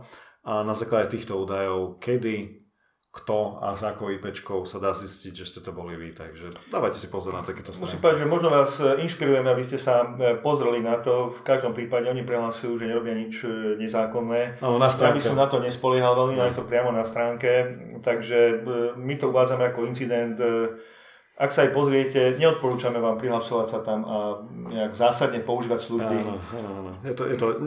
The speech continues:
Speaker 1: neviete, kedy vás to, mm,
Speaker 2: Dobehne.
Speaker 1: dobehne, presne
Speaker 2: Tak.
Speaker 1: tak.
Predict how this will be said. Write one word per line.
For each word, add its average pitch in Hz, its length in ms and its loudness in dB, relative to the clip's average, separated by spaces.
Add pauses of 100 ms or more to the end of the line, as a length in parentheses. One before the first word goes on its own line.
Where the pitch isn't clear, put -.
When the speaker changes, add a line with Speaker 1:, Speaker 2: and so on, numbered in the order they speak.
(120)
Speaker 1:
neviete, 170 320 4
kedy 127 220 2
vás 117 180 6 (140)
to, 113 120 0 (300)
mm, 101 680 -12
Speaker 2:
Dobehne. 110 560 -2
Speaker 1:
dobehne, 87 440 -12
presne 95 360 -10
Speaker 2:
Tak. - 0 -
Speaker 1:
tak. 87 200 -8